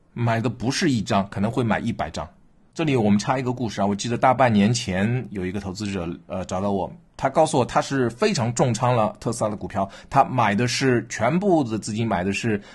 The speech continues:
特斯拉的深度虚值期权。那个时候因为一系列的股价的调整，他当时贬值得非常厉害，他说有什么样的办法？其实我当时两个建议我，我还是记忆犹新的。第一个建议就是，如果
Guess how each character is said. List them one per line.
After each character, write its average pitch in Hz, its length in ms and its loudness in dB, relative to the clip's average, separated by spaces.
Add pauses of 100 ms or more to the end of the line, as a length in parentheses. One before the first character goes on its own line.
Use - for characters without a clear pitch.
(100)
特 131 160 2
斯 120 140 -2
拉 113 180 2
的 101 160 -2
深 147 360 -2
度 127 180 0
虚 101 260 -4
值 87 200 -10
期 98 200 -6
权。 98 200 -6
那 117 80 -4
个 110 80 -6
时 110 100 -6
候 107 160 -2 (520)
因 131 180 0
为 123 100 0
一 127 60 -2
系 120 140 0
列 113 60 2
的 101 80 -2
股 98 160 -6
价 113 200 0
的 104 40 -4
调 101 240 -2
整， 95 320 -2 (120)
他 117 100 -6
当 113 160 0
时 113 140 -6
贬 95 260 -2
值 110 80 -6
得 104 100 -4
非 110 160 -4
常 104 280 -2
厉 127 120 -4
害， 76 240 -6 (280)
他 101 80 -8
说 104 160 -2
有 98 120 0
什 92 140 -6
么 85 80 -4
样 90 140 -2
的 80 40 -6
办 82 280 -6
法？ - 240 -14 (480)
其 - 60 -12
实 175 80 4
我 143 80 4
当 151 120 6
时 160 120 2
两 107 200 4
个 113 60 0
建 131 240 0
议 110 40 2
我， 95 340 0
我 98 140 -4
还 101 160 -4
是 123 140 -4
记 127 240 -4
忆 104 60 2
犹 92 120 0
新 101 160 -2
的。 90 100 -2
第 139 120 -2
一 143 60 4
个 143 40 4
建 131 160 0
议 117 60 0
就 110 100 -2
是， 117 140 -2
如 120 180 0
果 117 240 0